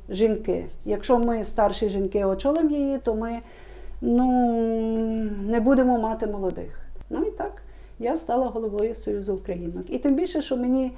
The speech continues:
імпонує громадська організація, вона набагато вільніша. І ідеї самого Союзу Українок, так як, е, в ньому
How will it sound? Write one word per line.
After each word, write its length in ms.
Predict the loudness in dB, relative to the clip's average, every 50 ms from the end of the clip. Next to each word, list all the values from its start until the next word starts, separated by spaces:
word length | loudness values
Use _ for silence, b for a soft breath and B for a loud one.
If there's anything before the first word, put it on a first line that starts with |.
| B B B B B B B B
імпонує 1000 | 2 4 4 4 4 6 6 8 8 10 10 10 8 8 6 6 6 6 6 6
громадська 560 | 6 4 6 8 8 8 6 6 2 0 0
організація, 600 | 2 2 2 0 0 2 4 4 4 4 4 2 2
вона 160 | 2 2 0
набагато 440 | 0 0 0 0 0 0 0 0 0
вільніша. 600 | 0 2 4 6 6 6 4 2 -2 -4 -4 -4 -6 -10 -10 -12 -12 -14 b b b b b b b
І 100 | 4 6
ідеї 440 | 6 6 8 6 6 6 6 4 2
самого 360 | 0 -2 -2 -2 -2 -4 -4
Союзу 380 | -2 -2 -2 0 0 2 2 2
Українок, 520 | 2 0 -2 -2 -2 -2 -2 -4 -4 -2
так 240 | -2 -2 0 2 2
як, 300 | 0 0 0 -2 -4 -4
е, 240 | -2 -2 -2 -4 -6 B B B B B B B B
в 160 | -4 -2 0 0
ньому 600 | 0 0 0 0 0 0 2 2 2 2 0